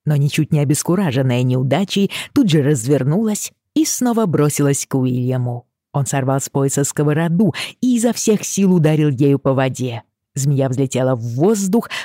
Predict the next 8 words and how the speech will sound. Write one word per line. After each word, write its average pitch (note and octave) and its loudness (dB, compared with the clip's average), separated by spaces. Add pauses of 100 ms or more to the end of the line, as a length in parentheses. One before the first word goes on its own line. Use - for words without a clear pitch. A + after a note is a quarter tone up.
(120)
а C4+ 0
Уильям D#3 4
развернулся C3+ -2 (320)
и D4+ 2
быстро F#3 0
побежал C#3 0
к C3 -4
берегу. B2 -4